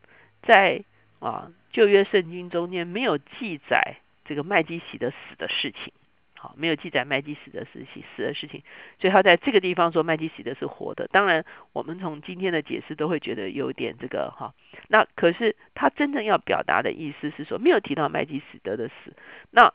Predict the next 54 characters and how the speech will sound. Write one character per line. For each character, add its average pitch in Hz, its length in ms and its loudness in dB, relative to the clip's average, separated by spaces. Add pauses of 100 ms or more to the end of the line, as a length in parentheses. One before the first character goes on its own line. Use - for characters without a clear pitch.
前 - 160 4
面 165 80 -10
就 175 120 2
如 143 200 -4
同 156 280 -6 (260)
我 113 100 -2
们 113 120 -6
前 120 220 -4
一 147 40 -6
天 151 200 -8
所 92 240 -4
读， 127 240 -6
读 135 220 -8
到 160 180 0
的 - 140 -4
说， - 240 2 (200)
他 143 160 8
无 156 200 0
父 180 180 -2
无 143 240 -4
母， 160 260 -8
为 147 200 0
族 139 240 -4
谱， - 120 -14
无 160 140 -2
族 151 180 -4
谱， - 140 -12
无 151 180 -4
生 202 280 2
之 202 180 -8
死， 127 120 -2
无 139 140 -4
命 156 220 -8
之 147 140 -12
终， 151 280 -2 (140)
所 302 100 4
以 254 200 2 (100)
没 202 200 2
有 359 120 0
提 - 160 -6
到 120 140 6
他 147 160 -2
的 131 100 -6
死。 - 240 -20 (480)
那 - 240 0 (460)
可 175 100 6
是 226 140 2
他 269 120 -2
在 277 140 -2
这 294 160 -2
里 190 140 -2
真 240 220 -4
正 247 100 -4
要 208 160 0